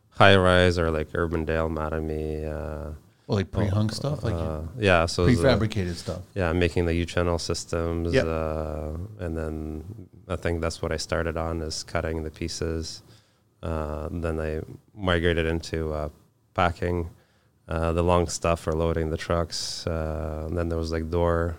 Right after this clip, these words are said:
Speaker 1: door card assembly. So you, you assemble the houses. So you, you just, you just walk around and you, everything is pre-machined. You're pulling off, you have your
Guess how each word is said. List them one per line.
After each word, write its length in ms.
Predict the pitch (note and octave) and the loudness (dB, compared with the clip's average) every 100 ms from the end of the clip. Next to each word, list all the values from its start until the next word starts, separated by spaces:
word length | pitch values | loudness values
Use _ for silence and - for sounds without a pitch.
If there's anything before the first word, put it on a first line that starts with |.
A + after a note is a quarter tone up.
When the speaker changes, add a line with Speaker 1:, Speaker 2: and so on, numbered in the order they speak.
| A2 | -6
Speaker 1:
door 180 | F#2+ F2+ | 0 0
card 260 | F2 E2+ E2 | 2 -2 -2
assembly. 460 | - F2 E2 D#2+ D#2 | -4 -6 -4 -6 -6
So 140 | - | -6
you, 200 | E2 D#2+ | -6 -6
you 120 | F#2 E2+ | -6 -6
assemble 400 | - F2 E2 D#2+ | -4 -4 -4 -6
the 100 | D#2+ | -4
houses. 420 | E2 E2 D#2+ D#2+ | -2 -2 -4 -8
So 140 | - | -8
you, 140 | D#2+ D#2+ | -10 -10
you 120 | F2+ | -8
just, 320 | F2+ F2+ - - _ _ - | -6 -6 -8 -16 _ _ -8
you 60 | A#2+ | -6
just 140 | - | 4
walk 180 | C3 - | 4 6
around 320 | G2 G#2 G#2 | 4 6 4
and 80 | F2+ | 2
you, 160 | E2+ D#2 - - - | 0 -2 -8 -18 -6
everything 380 | F2+ F2+ F2 E2+ | -2 0 2 0
is 340 | E2 - - - - _ _ _ - | -2 -4 -10 -16 -20 _ _ _ -2
pre-machined. 680 | G2+ F2+ E2 - F#2+ F#2 | 2 2 2 2 4 2
You're 120 | E2 | 0
pulling 360 | - F#2 F2 F2 | -4 -2 0 0
off, 240 | E2 - - | -4 -8 -10
you 80 | F2 | -8
have 200 | E2 E2 | -6 -8
your 260 | D#2+ D#2 | -8 -10